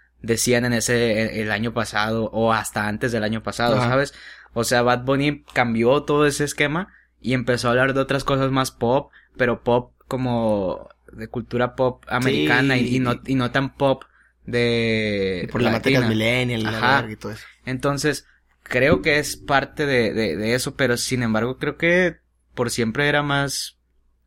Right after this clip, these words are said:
Speaker 1: digerible que
Speaker 2: Ah, yo, yo estoy diciendo que siento yo mucho más digerible este que el
Speaker 1: Ese
Speaker 2: otro,
Speaker 1: fue.
Speaker 2: güey.
Speaker 1: Pero es que siento que últimamente el vide-, el, el, bueno, a lo mejor es una percepción personal,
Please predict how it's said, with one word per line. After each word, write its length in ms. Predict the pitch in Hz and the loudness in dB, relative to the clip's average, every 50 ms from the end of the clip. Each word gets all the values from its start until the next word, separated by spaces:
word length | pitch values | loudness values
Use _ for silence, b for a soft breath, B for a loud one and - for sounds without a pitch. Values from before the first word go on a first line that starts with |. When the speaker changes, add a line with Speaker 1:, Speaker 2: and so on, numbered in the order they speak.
| _ _ | _ _
Speaker 1:
digerible 680 | - - 117 117 - - 107 95 98 98 107 113 113 110 | -14 -10 -10 -8 -4 -4 -4 -2 -2 -2 -4 -4 -6 -6
que 260 | - 95 - - _ _ _ _ _ B B B B B B - | -8 -10 -10 -12 _ _ _ _ _ B B B B B B -6
Speaker 2:
Ah, 140 | 117 113 - - | -6 -6 -4 -6
yo, 180 | 120 123 120 | -6 -6 -6
yo 140 | - 123 127 | -4 -4 -6
estoy 140 | 120 135 139 | -4 -4 -4
diciendo 260 | 131 135 139 139 139 | -4 -4 -6 -6 -6
que 80 | - 143 | -8 -10
siento 580 | - - - - - - - 139 135 - - 160 | -10 -12 -16 -16 -8 -2 -2 -2 -2 0 -2 -2
yo 80 | 156 | 0
mucho 220 | 151 151 - - 123 | -2 -2 -4 -4 -4
más 100 | 127 131 | -4 -4
digerible 460 | 127 135 123 117 120 131 131 - - - | -4 -8 -8 -6 -4 -4 -6 -6 -8 -10
este 360 | 131 131 - - - 143 135 | -10 -10 -10 -8 -8 -8 -8
que 140 | - - 107 | -6 -6 -4
el 60 | 113 | -4
Speaker 1:
Ese 220 | 113 113 - - 107 | -2 -4 -4 -8 -10
Speaker 2:
otro, 100 | - - | -12 -14
Speaker 1:
fue. 60 | - - | -20 -20
Speaker 2:
güey. 540 | _ _ - - - - - - - - - | _ _ -20 -20 -20 -20 -20 -20 -18 -8 0
Speaker 1:
Pero 140 | - 135 139 | 2 2 2
es 100 | 131 - | 2 0
que 60 | 165 | 0
siento 260 | 156 - 175 165 185 | 0 2 2 2 2
que 120 | 180 - 185 | 2 2 0
últimamente 500 | 165 180 190 180 147 139 143 135 - 160 | 2 2 0 2 2 0 -2 -2 -2 -2
el 80 | 170 | -2
vide-, 220 | 160 151 135 120 - | -2 -2 -4 -4 -4
el, 240 | 117 123 120 - - - | -2 -4 -4 -4 -6 -8
el, 260 | 123 120 117 - - | -8 -8 -8 -8 -8
bueno, 420 | - 110 131 139 139 123 98 - - - | -4 -2 0 0 0 -2 -4 -6 -8 -6
a 60 | - | -4
lo 100 | 117 120 | -2 -2
mejor 280 | 120 117 110 - 110 117 | -2 -2 0 0 0 0
es 100 | 120 139 | 0 -2
una 160 | 139 139 - | -4 -4 -2
percepción 420 | - 151 131 127 - - - 110 | -2 -2 -2 -4 -4 -4 -4 -4
personal, 480 | 107 - 135 131 - 117 107 110 131 | -4 -4 -6 -4 -2 -2 -2 -2 -2